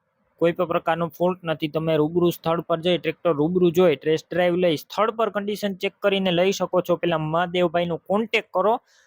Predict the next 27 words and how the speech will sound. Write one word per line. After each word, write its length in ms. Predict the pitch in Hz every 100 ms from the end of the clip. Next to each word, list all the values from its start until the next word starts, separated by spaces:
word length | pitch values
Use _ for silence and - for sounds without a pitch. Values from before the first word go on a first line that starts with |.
| _ _ _
તેમના 260 | 208 240 233
નંબર 340 | 202 208 220
કઈ 200 | 214 214
રીતના 260 | 208 214 196
મેળવવા 420 | 185 196 202 190
તેની 240 | 180 185 180
બધી 240 | 170 180
ડિટેલ 320 | 175 180 175
મળી 240 | 156 170 196
જશે. 420 | 175 160 196 208 -
વીડિયો 280 | 170 196
પૂરો 260 | 185 185 185
જોતા 300 | 151 175 214
રહેજો. 300 | 185 170 175
જો 200 | 147 208
ટ્રેક્ટર 360 | 214 208 - 180
લેવા 300 | 175 214 196
કે 200 | - 156
જોવા 280 | 170 202
જાઓ 180 | 185 190
તો 120 | 202
મહાદેવભાઈનો 640 | 175 170 185 196 196 202 190
કોન્ટેક્ટ 440 | - 226 233 247
કર્યા 280 | 233 220 214
વગર 200 | 214 226
ના 120 | 233
જાતા. 480 | 185 196 - 190